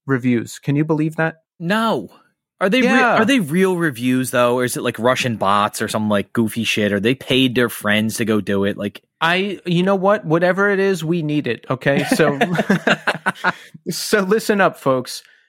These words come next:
Speaker 1: Go on to Apple Podcasts or Spotify. Give us a five-star review. We're at somewhere around sixty-six on Apple Podcasts and I think fifty-two on Spotify.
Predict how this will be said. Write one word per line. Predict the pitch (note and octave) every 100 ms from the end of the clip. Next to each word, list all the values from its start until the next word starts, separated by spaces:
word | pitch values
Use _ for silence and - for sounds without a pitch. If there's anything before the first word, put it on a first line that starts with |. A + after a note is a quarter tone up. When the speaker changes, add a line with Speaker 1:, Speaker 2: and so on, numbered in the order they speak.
| _ C#3+
Speaker 1:
Go | E3 F3 G3+
on | G3 F#3+
to | F#3+
Apple | - E3+ E3 D#3+
Podcasts | D#3 D3+ D3 D#3 D3+ -
or | C#3+
Spotify. | - D3 C3+ C#3 C3+
Give | C3+ F3
us | F#3+
a | F#3
five-star | G3 F3 E3+ F#3 F3
review. | E3+ G3 E3 A#2
We're | C#3+ E3+
at | E3+ F3+ E3+
somewhere | - G3 G3+ F3
around | E3 D#3+
sixty-six | D#3 G3 F#3 - F3+ - F3+ E3+ E3
on | D3+
Apple | D3+ D#3 D#3
Podcasts | D#3 D#3 D3+ D#3+ D#3 -
and | C3+ B2
I |
think | A#2+ C#3 B2+
fifty-two | D3 - C3+ C#3+ C#3+
on | B2+
Spotify. | - C#3 C3+ - C#3+